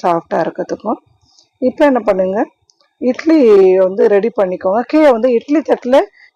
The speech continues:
நெய் லைட்டா தடவுனாலும் தடவலாம், இல்லைன்னா கூட பரவாயில்ல, விட்டுடுங்க.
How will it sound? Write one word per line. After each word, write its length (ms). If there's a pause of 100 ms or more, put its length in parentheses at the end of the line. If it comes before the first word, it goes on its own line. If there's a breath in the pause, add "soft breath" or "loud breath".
(160)
நெய் 260
லைட்டா 360 (760)
தடவுனாலும் 580
தடவலாம், 540
இல்லைன்னா 380
கூட 120 (100)
பரவாயில்ல, 600
விட்டுடுங்க. 480